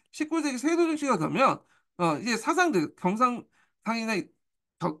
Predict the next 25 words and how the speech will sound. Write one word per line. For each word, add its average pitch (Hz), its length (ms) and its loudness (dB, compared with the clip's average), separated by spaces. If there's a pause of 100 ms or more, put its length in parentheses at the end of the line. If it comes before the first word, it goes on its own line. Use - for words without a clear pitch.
(120)
그 160 360 0
사상들이, 262 720 0 (340)
경강상인 233 520 0
같은 214 220 -2
사상들이 214 480 -2
주로 185 200 -2
이제 160 240 2 (260)
남인은 190 640 0
이제 156 240 -2
어차피 240 300 -2
힘이 320 140 0
없으니까 247 260 -2
버리고 156 600 0
노론에 226 760 0
또 151 160 -2
돈을 165 220 0
대죠. 139 340 -6 (200)
이, 147 320 -4 (400)
그래서 170 200 0
정경유착이 160 600 0
일어나서 143 420 0 (300)
이 202 80 -4
정경유착은 262 560 0
끊어지지 349 340 0
않았어. - 380 -6